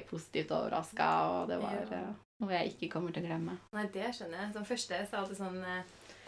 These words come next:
Speaker 2: alltid litt spesielt.
Speaker 1: Mm.
Speaker 2: Så
Speaker 1: Veldig.
Speaker 2: Mm. Men ja, så etter denne her hesten da, hvor lenge var det du hadde den?
Speaker 1: Han hadde jeg i, i to år. Ehm, og så fikk jeg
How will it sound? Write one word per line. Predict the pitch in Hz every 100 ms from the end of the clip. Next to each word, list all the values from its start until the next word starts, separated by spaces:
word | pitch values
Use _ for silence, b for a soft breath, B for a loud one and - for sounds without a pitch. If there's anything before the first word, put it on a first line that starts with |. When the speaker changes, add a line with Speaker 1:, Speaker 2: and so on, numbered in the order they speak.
| b b - _ _ 254
Speaker 2:
alltid | 247 240 247
litt | 240
spesielt. | - 214 233 226 202 233 - - - -
Speaker 1:
Mm. | 262 254 220 196 202 240 - - - -
Speaker 2:
Så | 208 196 220
Speaker 1:
Veldig. | 226 214 185 180 208 208
Speaker 2:
Mm. | 254 262 202 208 254 - _ _ _ _ _ B B B B
Men | 285 320
ja, | 214 180 208 -
så | - 294 285 285 285 - - -
etter | 302 - 277
denne | 254 240 240
her | 240 233
hesten | 214 - -
da, | 254 277
hvor | 269
lenge | 247 220
var | 208
det | 233
du | 240
hadde | 202
den? | 196 240 453 B B B B B B B
Speaker 1:
Han | 269 285
hadde | 262 196
jeg | 180 185
i, | 202 202 196 196 196 196 196 -
i | 202 -
to | 185 170 170 175
år. | 247 415 415 B B -
Ehm, | 190 190 190 190 190 196 196 196 190 - - - -
og | 196
så | - - 180 170 175 175
fikk | 175 - -
jeg | 170 160 165 170